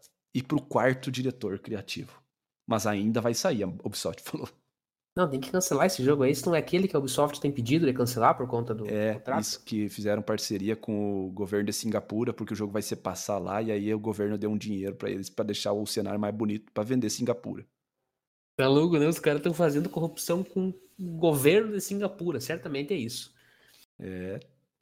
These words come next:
Speaker 1: mas
Speaker 2: Então,
Speaker 1: é, tá aí um bom
Speaker 2: paciência.
Speaker 1: caminho, né? Aposto que dá mais lucro do que o jogo deles. <laughs> Credo, credo.
Speaker 2: <laughs> Tá,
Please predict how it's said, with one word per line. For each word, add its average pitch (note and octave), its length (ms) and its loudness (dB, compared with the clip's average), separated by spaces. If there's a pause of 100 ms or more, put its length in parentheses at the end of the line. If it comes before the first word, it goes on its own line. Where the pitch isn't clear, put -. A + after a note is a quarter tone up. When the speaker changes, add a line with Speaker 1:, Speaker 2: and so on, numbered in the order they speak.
(140)
Speaker 1:
mas F#2 140 -10
Speaker 2:
Então, - 140 -4
Speaker 1:
é, - 100 -8 (400)
tá B2 100 -2
aí G#2+ 60 0
um G#2 80 -2
bom - 0 -
Speaker 2:
paciência. A#2+ 260 -2
Speaker 1:
caminho, F#3+ 380 -4
né? C3 160 -4 (640)
Aposto A#2+ 320 -4
que C3 80 -6
dá B2 100 2
mais C#3+ 240 0
lucro C#3 340 -2
do D3+ 60 -4
que - 80 -6
o F#3 40 -2
jogo G3 260 -2
deles. C#3 420 -6 (640)
<laughs> - 720 -20
Credo, - 580 -4
credo. - 400 -12 (720)
Speaker 2:
<laughs> - 760 2
Tá, C3 180 -4